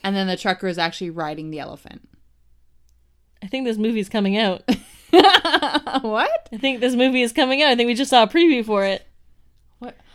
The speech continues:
Speaker 1: Oh, yeah, that monster truck movie.
Speaker 2: <laughs>
Speaker 1: They stole my idea.
Speaker 2: They did.
Speaker 1: There's a, hey, guys, you gotta do the trailer. What is it called? Monster Truck?
Speaker 2: Monster
Speaker 1: It's called
Speaker 2: Trucks. It's called
Speaker 1: Monster
Speaker 2: Monster
Speaker 1: Trucks.
Speaker 2: Trucks.
Speaker 1: And it was like an alien,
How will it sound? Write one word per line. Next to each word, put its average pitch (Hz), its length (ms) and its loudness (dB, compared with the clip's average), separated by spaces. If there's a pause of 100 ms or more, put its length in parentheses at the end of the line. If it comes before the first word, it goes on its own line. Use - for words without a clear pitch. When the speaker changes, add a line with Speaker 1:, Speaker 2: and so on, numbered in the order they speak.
(160)
Speaker 1:
Oh, 370 140 8
yeah, 403 240 8
that 277 200 2
monster 302 480 -2
truck 254 380 -4
movie. 370 500 6
Speaker 2:
<laughs> - 40 4 (800)
Speaker 1:
They 247 80 -2
stole 392 300 6
my 311 200 2
idea. 247 640 4
Speaker 2:
They 240 140 2
did. 240 540 4 (100)
Speaker 1:
There's 226 180 -6
a, 220 160 -6 (160)
hey, 226 120 -6
guys, 214 320 -6
you 214 80 -8
gotta 220 200 -6
do 214 220 -8
the 208 100 -10
trailer. 202 320 -10
What 214 120 -8
is 294 120 -6
it 294 40 -10
called? 220 240 -6
Monster 262 360 -8
Truck? 494 180 -6
Speaker 2:
Monster 494 320 2
Speaker 1:
It's 466 100 -4
called 208 220 2
Speaker 2:
Trucks. - 40 -8
It's 254 160 -2
called 269 140 0
Speaker 1:
Monster 392 240 -4
Speaker 2:
Monster 247 120 -6
Speaker 1:
Trucks. - 280 -10
Speaker 2:
Trucks. - 40 -20
Speaker 1:
And 277 300 -4
it 208 120 -12
was 269 180 -8
like 262 140 -4
an 240 100 -4
alien, 220 640 -4